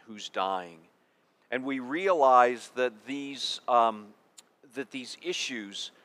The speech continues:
are related to hospitality and who really does belong in the community, who really does have a seat at the table,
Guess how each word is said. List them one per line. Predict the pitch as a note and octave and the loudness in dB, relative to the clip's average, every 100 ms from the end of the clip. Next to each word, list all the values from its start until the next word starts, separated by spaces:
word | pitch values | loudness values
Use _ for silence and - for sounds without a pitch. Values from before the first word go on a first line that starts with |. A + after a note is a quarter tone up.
| _ _ - | _ _ 4
are | D3+ D#3 | 6 6
related | D3+ C#3+ C#3+ C3+ A#2+ | 2 0 -2 -2 -4
to | |
hospitality | A#2+ C3+ A#2+ - B2 - C#3+ C#3 A2+ G2 F#2+ | -2 -2 -2 -6 -10 0 0 0 -2 -6 -14
and | G#2+ B2 | -14 -14
who | E3 E3+ C3+ | -16 -18 -16
really | C#3+ D3+ C3+ A2 | -12 -10 -12 -4
does | C#3 C#3+ C3+ A2+ | 0 0 -2 -8
belong | A#2+ A2+ A#2+ C#3 C#3+ B2 G#2+ G2+ _ _ - | -8 -4 0 2 2 0 -4 -10 _ _ -14
in | A#2 | -12
the | A2+ | -10
community, | - A#2+ A2 G#2 F#2 F2+ F2 _ _ _ | -12 -14 -12 -14 -16 -16 -20 _ _ _
who | E3+ F3 F3 E3 C#3 | -10 -8 -8 -12 -12
really | C3+ D3+ D#3 C#3+ B2 G#2 | -12 -8 -8 -8 -12 -2
does | C3+ C#3 C3+ A2 - | 2 4 4 0 -6
have | G#2+ F#2+ | -12 -10
a | A2 | -10
seat | - A#2+ G#2 | -10 -10 -12
at | G2+ | -12
the | G#2+ | -14
table, | - A2 F#2 F2+ | -10 -8 -8 -12